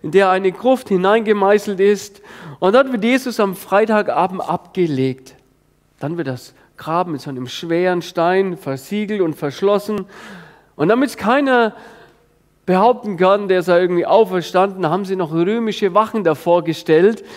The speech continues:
die das Grab natürlich bewachen. Und dann vergehen drei Tage.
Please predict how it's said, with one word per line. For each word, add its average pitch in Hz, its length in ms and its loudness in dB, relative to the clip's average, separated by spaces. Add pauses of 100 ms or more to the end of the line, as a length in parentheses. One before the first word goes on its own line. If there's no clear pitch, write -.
(380)
die 175 100 -4
das 180 200 -4
Grab 151 200 -4
natürlich 143 520 -8
bewachen. 127 460 -12 (1600)
Und 139 120 -6
dann 170 160 -4
vergehen 156 360 -8
drei 143 260 -8
Tage. 120 420 -10